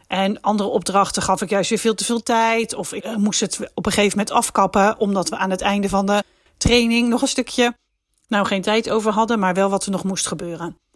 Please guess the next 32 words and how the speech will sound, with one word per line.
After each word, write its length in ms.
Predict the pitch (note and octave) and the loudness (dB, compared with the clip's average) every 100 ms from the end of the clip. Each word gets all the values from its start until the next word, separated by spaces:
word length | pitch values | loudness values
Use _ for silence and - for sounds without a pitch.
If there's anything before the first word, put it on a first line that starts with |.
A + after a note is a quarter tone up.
| _ _ | _ _
Het 100 | - | -4
was 140 | A3 | -2
dus 160 | G3+ - | 0 -2
ook 120 | G3+ | -2
niet 160 | A#3 | -2
zo'n 100 | A3+ | -2
heel 320 | F3+ G#3+ C4 B3+ | -2 -2 -2 -2
goed 200 | G#3+ - | -2 -4
voorbeeld 420 | G#3 F#3+ F3+ D#3+ | -2 -2 -2 -4
van 160 | F#3 | -6
effectiviteit. 840 | E3 - - F3+ F3 A#3 A#3 C4 - _ _ _ _ _ _ | -6 -8 -8 -6 -4 0 0 -2 -6 _ _ _ _ _ _
En 240 | - G3+ G#3+ | -4 -2 -2
ik 120 | G3 | -4
heb 160 | G#3+ | -2
dus 160 | G3 G#3 | -2 -2
ook 120 | G#3+ | -2
een 80 | G3 | -2
draaiboekje 500 | F#3 G#3+ A#3 G3 F#3+ | -2 -2 -2 -4 -6
voor 140 | E3+ | -4
mezelf 320 | E3+ A3 A#3+ - | -2 -2 -2 -2
gemaakt. 600 | G#3 G3+ G3+ G3+ - - | -4 -2 -2 -2 -4 -6
En 160 | F#3+ F#3 | -8 -6
die 120 | F3 | -4
ging 200 | F#3 F3 | -4 -4
vooral 360 | F3 F3+ G3 F3 | -2 -2 -2 0
over 480 | F3 E3+ F3 F3 | -2 -2 -2 -2
wanneer 300 | E3+ F3+ G#3+ | 0 0 0
moet 120 | G#3 G#3 | -2 -2
ik 100 | F#3 | 0
welke 240 | G3 - | 0 0
opdracht 440 | F#3+ - F#3+ E3 | -6 0 0 0
geven, 520 | - F#3 F#3+ F3+ F#3 | 0 0 2 2 0